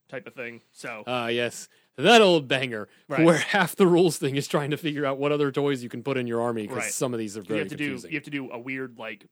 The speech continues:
Speaker 2: <laughs> Yeah.
Speaker 1: like, mathematics
Speaker 2: Two out of every
Speaker 1: gymnastics.
Speaker 2: seven
Speaker 1: Yeah.
Speaker 2: must
Speaker 1: So
Speaker 2: be a
Speaker 1: one in
Speaker 2: single
Speaker 1: four.
Speaker 2: dwarf.
Speaker 1: So wait, if I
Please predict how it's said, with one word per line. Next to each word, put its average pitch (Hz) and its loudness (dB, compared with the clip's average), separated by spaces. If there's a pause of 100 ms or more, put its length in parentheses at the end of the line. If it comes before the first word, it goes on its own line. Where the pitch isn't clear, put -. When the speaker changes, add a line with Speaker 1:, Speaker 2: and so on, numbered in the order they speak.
(120)
Speaker 2:
<laughs> - -20
Yeah. 165 4
Speaker 1:
like, 135 -4
mathematics 170 4
Speaker 2:
Two 349 12
out 359 8
of 294 4
every 285 12 (100)
Speaker 1:
gymnastics. 262 0
Speaker 2:
seven 147 0
Speaker 1:
Yeah. 208 4 (280)
Speaker 2:
must 214 4
Speaker 1:
So 185 -4
Speaker 2:
be 247 2
a 262 2
Speaker 1:
one 277 6
in 349 4
Speaker 2:
single 370 6
Speaker 1:
four. 247 8
Speaker 2:
dwarf. - -2
Speaker 1:
So 190 -2
wait, 214 0
if 175 -2
I 170 -2